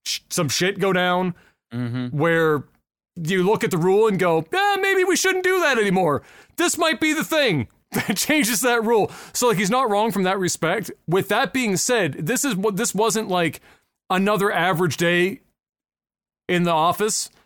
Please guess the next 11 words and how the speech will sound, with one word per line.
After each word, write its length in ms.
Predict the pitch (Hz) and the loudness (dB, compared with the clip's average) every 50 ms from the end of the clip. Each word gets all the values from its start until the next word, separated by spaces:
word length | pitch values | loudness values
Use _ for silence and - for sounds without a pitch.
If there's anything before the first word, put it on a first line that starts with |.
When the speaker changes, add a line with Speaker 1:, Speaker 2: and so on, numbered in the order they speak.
| _ _ _ _ | _ _ _ _
Speaker 1:
right? 200 | 151 160 175 190 | -2 0 0 2
Speaker 2:
No, 180 | 202 143 143 131 | 4 4 2 2
bro. 200 | 110 123 113 107 | 2 0 2 4
Speaker 1:
So, 280 | 214 226 214 202 - - - - _ | 4 4 4 2 0 -2 -8 -10 _
so 380 | - - 220 214 214 202 196 214 | -2 0 2 2 4 2 2 0
even 280 | 254 254 277 285 285 226 | 0 0 0 0 2 2
though 240 | 233 240 240 233 247 202 196 - | 2 4 2 2 0 -2 -6 -6
typically 800 | - - - 190 185 - 233 185 - 196 220 220 226 240 254 - | -4 -2 -2 -2 0 0 -2 -2 0 0 2 2 2 2 0 0
it 80 | 196 196 | 2 2
is 180 | 190 160 143 | 0 0 -2
not 420 | 160 170 175 185 196 196 - - | -2 0 0 0 0 -2 -4 -6